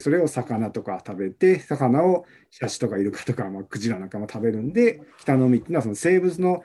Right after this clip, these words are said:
種類は実はそんなに多くなくても、量が、ま、ものすごい、えー、多いっていうのは、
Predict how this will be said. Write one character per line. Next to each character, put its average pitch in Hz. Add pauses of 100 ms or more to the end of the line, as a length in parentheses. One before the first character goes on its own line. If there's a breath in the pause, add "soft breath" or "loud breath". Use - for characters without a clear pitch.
(160 loud breath)
種 240
類 180
は 110 (260)
実 110
は 104
そ 170
ん 170
な 165
に 160
多 156
く 135
な 107
く -
て 107
も、 113
量 160
が、 180
ま、 101
も 120
の 135
す 165
ご 175
い、 104 (440)
え 101
ー、 127
多 120
い 95
っ -
て -
い -
う 101
の 101
は、 101